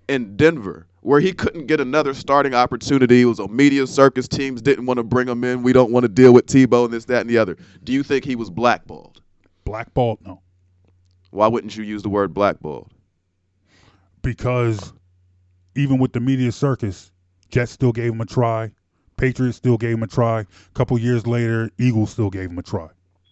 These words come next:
Speaker 2: I think if this was a sit-, if this was a situation where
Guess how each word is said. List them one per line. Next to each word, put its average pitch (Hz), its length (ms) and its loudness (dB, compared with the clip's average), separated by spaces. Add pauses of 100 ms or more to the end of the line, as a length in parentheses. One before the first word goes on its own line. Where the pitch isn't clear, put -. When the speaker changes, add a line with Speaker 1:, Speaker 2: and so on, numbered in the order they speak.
(720)
Speaker 2:
I 131 80 2
think 143 240 0
if 117 80 -6
this 160 180 2
was 165 140 0
a 147 60 -4
sit-, - 280 -10
if 127 140 -8
this 208 180 -2
was 190 160 -4
a 151 120 0
situation 131 720 -4 (240)
where 113 180 0